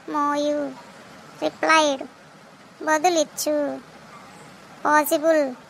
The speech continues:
సాధ్యం. ఇన్సిస్టెడ్, పట్టుబట్టెను. డ్రీమ్, కల.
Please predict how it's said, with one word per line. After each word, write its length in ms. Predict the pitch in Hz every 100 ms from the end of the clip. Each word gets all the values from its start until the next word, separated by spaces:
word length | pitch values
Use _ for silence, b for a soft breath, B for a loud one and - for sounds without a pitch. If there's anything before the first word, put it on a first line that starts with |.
| - - - -
సాధ్యం. 720 | 285 277 269 302 302 277 262 - - - - - -
ఇన్సిస్టెడ్, 880 | 330 359 - 285 - - 302 285 302 - - -
పట్టుబట్టెను. 1080 | 302 285 339 320 285 - 302 285 294 277 262 - - - - 294
డ్రీమ్, 520 | 320 339 339 277 254 - - -
కల. 480 | 294 277 294 294 262